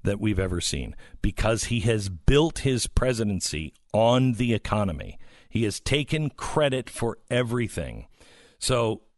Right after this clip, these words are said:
stocks are up, unemployment low, G D P growth been solid every quarter, top line metrics look good.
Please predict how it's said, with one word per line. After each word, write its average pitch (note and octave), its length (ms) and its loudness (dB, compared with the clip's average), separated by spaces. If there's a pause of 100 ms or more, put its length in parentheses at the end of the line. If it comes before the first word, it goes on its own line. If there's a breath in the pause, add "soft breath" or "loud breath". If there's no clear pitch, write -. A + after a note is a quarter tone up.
(480)
stocks - 420 0
are D3+ 100 2
up, G3+ 200 0
unemployment B2 560 0
low, F3+ 360 2
G A2+ 220 -2
D G#2+ 120 -2
P A2 180 -4
growth D#3+ 500 0
been F#2+ 160 -4
solid D3+ 420 0
every F#2+ 220 -4
quarter, F#3 520 2 (260 loud breath)
top A#2+ 260 2
line A2+ 300 2
metrics D3 480 -2
look F2 240 -6
good. F#3+ 400 2